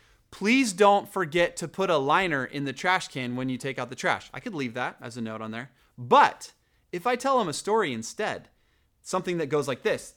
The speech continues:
"The other day, I went to take the trash out and realized there was no liner in it. So I pick up the can out of the kitchen and begin to take it across the kitchen floor, realizing that it's dripping trash juice all along the way. And so I stop and set the trash can down, and I go to grab some paper towels and some disinfectant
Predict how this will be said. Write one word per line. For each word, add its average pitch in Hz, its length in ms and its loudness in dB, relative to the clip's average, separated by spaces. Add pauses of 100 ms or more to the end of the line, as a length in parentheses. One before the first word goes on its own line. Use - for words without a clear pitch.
(100)
"The 196 100 -2
other 190 160 0
day, 220 160 2
I 175 120 2
went 180 180 -4
to 165 80 -10
take 190 200 -6
the 165 60 -14
trash 247 380 0
out 156 240 2
and 165 120 -6
realized 185 320 0
there 175 80 -2
was 165 140 -8
no 156 160 -4
liner 190 340 0
in 123 80 -4
it. 117 120 -10
So 165 100 -6
I 160 40 -4
pick 220 200 -4
up 208 140 -6
the 165 60 -14
can 208 360 -4
out 170 140 0
of 156 40 -4
the 165 60 -10
kitchen 196 380 -8
and 151 80 -6
begin 165 260 -4
to 151 80 -14
take 202 260 -6
it 185 140 -4
across 208 460 -4 (260)
the 175 80 -6
kitchen 196 340 -4
floor, 196 320 0
realizing 185 560 2
that 160 140 -2
it's 143 160 -10
dripping 151 480 -6
trash 180 440 0
juice 131 320 -6
all 165 280 -2
along 160 300 0
the 127 80 -4
way. 123 300 -4 (280)
And 165 100 -6
so 196 160 2
I 185 80 4
stop 196 380 4
and 175 120 -8
set 208 200 -4
the 202 60 -14
trash 165 320 -4
can 147 180 -6
down, 143 180 -2
and 160 140 -4
I 156 60 -2
go 185 160 -2
to 180 40 0
grab 175 240 0
some 175 140 -10
paper 165 300 -8
towels 151 380 2
and 160 140 -12
some 156 160 -8
disinfectant 156 680 -6